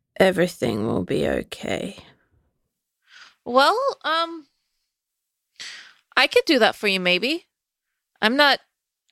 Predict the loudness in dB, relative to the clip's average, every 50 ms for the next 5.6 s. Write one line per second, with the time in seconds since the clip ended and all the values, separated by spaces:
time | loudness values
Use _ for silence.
0 | _ _ -4 -2 0 0 0 0 0 -2 -2 -4 -6 -6 -8 -2 0 0 0 0
1 | 0 -2 0 0 0 -2 -2 -2 -2 -2 -2 -2 -2 -4 -4 -6 -6 -6 -6 -8
2 | -8 -10 -14 -16 -18 -12 -6 -4 -2 0 0 0 -2 -4 -6 -8 -14 _ _ _
3 | _ _ _ _ _ _ _ _ _ _ _ _ _ _ _ _ _ _ _ _
4 | _ _ _ _ _ -18 -14 -12 -12 -12 -14 -10 0 4 4 6 6 4 4 2
5 | 0 0 0 2 2 2 4 2 2 0 2